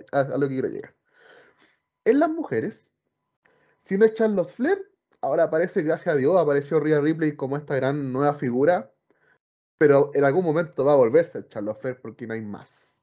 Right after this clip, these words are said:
Aceptémoslo así porque no hay más en el ámbito de las mujeres.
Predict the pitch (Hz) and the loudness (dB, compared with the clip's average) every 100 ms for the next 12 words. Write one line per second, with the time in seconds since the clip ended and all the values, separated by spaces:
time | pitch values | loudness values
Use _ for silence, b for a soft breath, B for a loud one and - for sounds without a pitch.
0 | _ _ - 113 110 113 - 143 131 117 | _ _ -16 -14 -12 -14 -2 -2 0 -6
1 | 107 190 190 156 139 117 120 107 113 143 | -10 -10 -10 -10 -12 -10 -8 -8 -4 -4
2 | 143 - _ _ - 117 110 113 117 b | -6 -16 _ _ -14 -10 -10 -12 -16 b
3 | b b b b - 139 127 123 120 117 | b b b b -4 -2 0 2 2 0
4 | 117 - 73 - _ | -6 -12 -12 -14 _